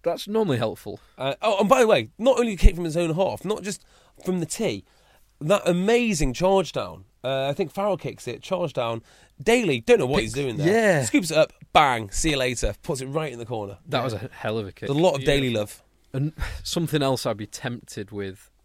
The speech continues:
Speaker 1: is dropping Marler. He didn't.
Speaker 2: Hmm.
Speaker 1: He wasn't his usual self. Obviously, he's not played for four weeks.
Speaker 3: Yeah.
Speaker 1: Um, from coming back from a broken leg.
Speaker 3: Who
Speaker 1: So
Speaker 3: starts Lou said for you?
Speaker 1: that's the problem.
Speaker 3: Yeah, you see, England are creaking when you, when you go.
Speaker 2: But do you not want him to get under Samson Lee's skin?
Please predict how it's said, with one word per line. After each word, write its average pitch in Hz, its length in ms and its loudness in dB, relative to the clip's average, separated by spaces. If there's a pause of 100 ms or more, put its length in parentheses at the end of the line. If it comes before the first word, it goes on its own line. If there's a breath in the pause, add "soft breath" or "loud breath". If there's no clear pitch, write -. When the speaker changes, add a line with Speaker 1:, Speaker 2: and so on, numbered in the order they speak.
(260)
Speaker 1:
is 98 440 -10 (540)
dropping 107 600 -6
Marler. 101 400 -6 (1000)
He 226 120 -4
didn't. 165 420 2
Speaker 2:
Hmm. - 60 -2
Speaker 1:
He 143 60 0
wasn't 170 340 -2
his 143 140 -4
usual 117 360 -4
self. - 640 -6 (160)
Obviously, 135 360 -2
he's 117 80 -2
not 123 140 -6
played 113 220 -4
for 113 200 -6
four 107 280 -4
weeks. - 540 -10 (100)
Speaker 3:
Yeah. 131 120 -10 (160)
Speaker 1:
Um, 101 320 -12 (400)
from 104 240 -12
coming 117 280 -6
back 104 100 -4
from 117 140 -10
a 104 40 -6
broken 104 360 -6
leg. 101 180 -4
Speaker 3:
Who 190 80 -4
Speaker 1:
So - 140 -2
Speaker 3:
starts 190 280 -4
Lou 190 160 -4
said 180 240 -4
for 156 220 -6
you? 120 160 -6 (260)
Speaker 1:
that's - 360 -2
the 120 80 -8
problem. 101 440 -4
Speaker 3:
Yeah, 202 260 -4
you 208 60 -4
see, 220 220 -4
England 254 240 -4
are - 20 -6
creaking 226 460 -6
when 208 140 -2
you, 175 100 -4
when 175 140 -6
you 165 80 -4
go. 170 280 6
Speaker 2:
But 175 120 0
do 208 80 0
you 208 60 0
not 220 100 4
want 208 140 4
him 190 100 -2
to 165 80 -4
get 185 160 2
under 180 420 0
Samson 165 380 -2
Lee's 165 180 -2
skin? 135 340 -2